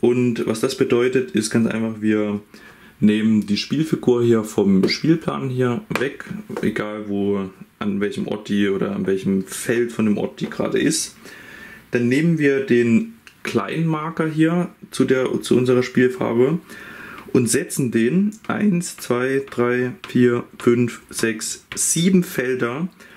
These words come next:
vor dem aktuellen Zeitmarker.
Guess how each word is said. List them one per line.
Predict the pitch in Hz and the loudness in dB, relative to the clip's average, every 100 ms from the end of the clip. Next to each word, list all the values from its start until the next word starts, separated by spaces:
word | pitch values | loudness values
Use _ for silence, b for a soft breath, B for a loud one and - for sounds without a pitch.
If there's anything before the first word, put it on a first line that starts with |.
| B B B | B B B
vor | - - 143 160 165 165 151 - - - | -16 -2 0 0 -2 -4 -6 -12 -20 -2
dem | 123 120 123 | 2 2 -2
aktuellen | - - - 107 113 113 107 | -8 -6 -2 -2 0 -2 -2
Zeitmarker. | - - 104 104 - 95 - - 90 | -6 -6 -8 -8 -10 -10 -10 -12 -12